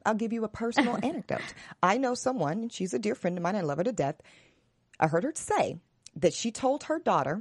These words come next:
Speaker 1: that if someone comes up to her at school and picks on her and makes fun of her outfit, which had been happening, to t-, this is a grown, educated woman, told her four-year-old to tell the other child, "That's okay,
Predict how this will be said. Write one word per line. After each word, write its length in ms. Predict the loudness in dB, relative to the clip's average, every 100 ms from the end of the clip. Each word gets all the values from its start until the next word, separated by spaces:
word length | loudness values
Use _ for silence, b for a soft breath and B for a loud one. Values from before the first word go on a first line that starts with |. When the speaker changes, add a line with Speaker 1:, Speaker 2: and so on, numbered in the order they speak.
| -8 2
Speaker 1:
that 180 | 2
if 120 | 2 0
someone 400 | -2 0 -2 -2
comes 260 | -2 0
up 160 | -2 -2
to 80 | -4
her 160 | -2
at 100 | -4
school 300 | -6 -4 -2
and 100 | -2
picks 300 | -4 -4 -4
on 140 | -6 -4
her 160 | -4
and 140 | -4 -4
makes 160 | -4
fun 160 | -4 -4
of 80 | -4
her 120 | -2 0
outfit, 360 | 0 -2 -6
which 160 | -4 -2
had 120 | -2
been 120 | -2
happening, 420 | -4 -4 -6 -8 -10 b b b
to 80 | -2
t-, 180 | 0 -2 -4 _
this 180 | 2 4
is 80 | 2
a 60 |
grown, 480 | 2 4 4 4 2 0 6
educated 580 | 6 4 0 2 2 0
woman, 360 | 0 -2 -4 -2
told 280 | 2 2
her 260 | 2 0 0 _ _ _ 6
four-year-old 600 | 6 6 2 2 0 0
to 120 | -4
tell 280 | 2 2 2
the 160 | 0 2 4
other 300 | 4 4 -2 _
child, 460 | 2 4 4 -2 -6 B B B B 4
"That's 240 | 6 6
okay, 500 | 2 4 4 4